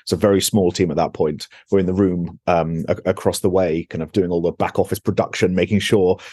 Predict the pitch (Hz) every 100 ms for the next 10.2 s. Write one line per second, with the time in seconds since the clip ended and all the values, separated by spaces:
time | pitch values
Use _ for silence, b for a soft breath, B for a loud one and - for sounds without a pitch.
0 | B - 104 101 104 104 - 104 92 95
1 | - 104 98 82 87 98 107 95 98 -
2 | 101 - 101 98 92 - 110 101 101 104
3 | 101 101 101 87 85 101 - 120 110 104
4 | 101 104 107 101 95 95 95 95 107 101
5 | 101 98 - 98 90 87 - 101 - 92
6 | 104 104 - 98 98 98 101 104 98 101
7 | 110 101 101 98 87 - - - 120 123
8 | 120 117 110 113 107 120 110 104 104 98
9 | - 98 95 B B B B - 120 120
10 | 117 117